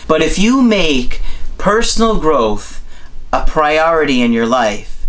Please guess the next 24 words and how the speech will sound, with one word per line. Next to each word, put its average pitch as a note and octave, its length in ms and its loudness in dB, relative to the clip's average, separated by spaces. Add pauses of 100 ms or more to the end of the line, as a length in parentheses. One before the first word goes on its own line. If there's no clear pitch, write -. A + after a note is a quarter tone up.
(300)
you're D3+ 180 0
gonna G3 280 0
have E3 200 -2
a C#3+ 60 0
success - 540 -4
story. F#2 420 -6 (300)
At - 180 -4
some G#3 320 -2
point F#3+ 300 -6
in D#3+ 120 -8
time, A#2+ 440 -6 (260)
things G3 400 -6
will E3+ 220 -6
turn D#3+ 260 -8
around A#2+ 500 -6
and C3+ 160 -6
they D3 140 -2
will D3+ 240 -2
get C#3 240 -6
better, A2 380 -6 (400)
and D3 180 -4
you'll F3 180 -4
feel G#3 460 -2
better. - 380 -12